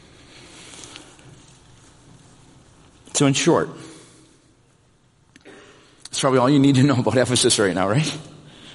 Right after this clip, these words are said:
Ephesus was the leading sex-crazed, demon-worshipping city for the multicultural, filthy rich in the ancient world.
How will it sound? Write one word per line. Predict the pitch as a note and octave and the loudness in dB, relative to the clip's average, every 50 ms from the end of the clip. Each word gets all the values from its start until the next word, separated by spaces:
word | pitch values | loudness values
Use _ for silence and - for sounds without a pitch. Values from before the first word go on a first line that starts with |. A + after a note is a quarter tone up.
| - - - - - | -20 -20 -20 -20 -8
Ephesus | - C3+ C3+ D3 D3+ C3+ - D3+ C3 - | -6 -4 -2 -2 -4 -2 -2 -4 0 0
was | A#2+ G#2 - | 0 0 2
the | G#2+ | 2
leading | G#2 G#2+ G#2+ A#2 C#3 C#3 D#3 D#3 D#3 | 2 2 2 2 2 2 2 0 0
sex-crazed, | - - - C3 C3+ - - - - - B2 A#2 A#2+ A#2 A2+ G2+ | 0 0 0 0 0 -2 -4 -4 0 0 2 2 2 0 -2 -2
demon-worshipping | - B2+ D3 D3 C#3 C3 B2+ A2 A2+ B2 - - - - A#2+ A2 | 0 2 2 2 2 2 2 2 0 0 -2 -4 -4 -2 -2 0
city | - - - A#2+ A2 A2+ | 0 0 0 0 0 0
for | A#2+ - G2+ | -2 -2 0
the | F#2 G2 | 0 0
multicultural, | G2 G2 G2+ A#2 C3 C#3+ - C#3 C#3 C3 - - A2+ A#2+ - - - A#2 G#2 | 0 2 0 0 -2 0 -2 -2 -2 -2 -4 -2 -2 -2 -2 -2 -2 -2 -2
filthy | - - - A#2+ G#2+ G2+ - A2+ A2 | -2 -2 -2 -2 -2 -2 -2 -2 -2
rich | G2+ F#2+ G2+ G2+ F2 - - - - - - - | 0 2 2 0 0 -2 -8 -12 -12 -18 -16 -6
in | - F#2+ G2 | -4 -2 0
the | F#2+ F2+ | 0 0
ancient | F2 F2 - - - | 0 -2 -4 -6 -6
world. | - D2 B1+ - | -4 -6 -6 -6